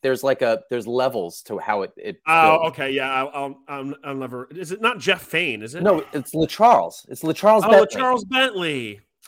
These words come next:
Speaker 1: That,
Speaker 2: Of course.
Speaker 1: that's exactly who it was. And then you started calling me Charles, and then it, like, it changed
Speaker 2: Just some
Speaker 1: into
Speaker 2: weird,
Speaker 1: Marls.
Speaker 2: weird marijuana infused, uh, bull session of some kind.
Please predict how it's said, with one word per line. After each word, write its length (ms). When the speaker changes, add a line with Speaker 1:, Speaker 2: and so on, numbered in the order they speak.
Speaker 1:
That, 140
Speaker 2:
Of 40
course. 200
Speaker 1:
that's 180
exactly 480
who 100
it 60
was. 240
And 140
then 100
you 80
started 280
calling 200
me 80
Charles, 720
and 200
then 120
it, 140
like, 280
it 200
changed 440
Speaker 2:
Just 160
some 160
Speaker 1:
into 100
Speaker 2:
weird, 340
Speaker 1:
Marls. 800
Speaker 2:
weird 320
marijuana 800
infused, 760
uh, 300
bull 160
session 460
of 80
some 180
kind. 360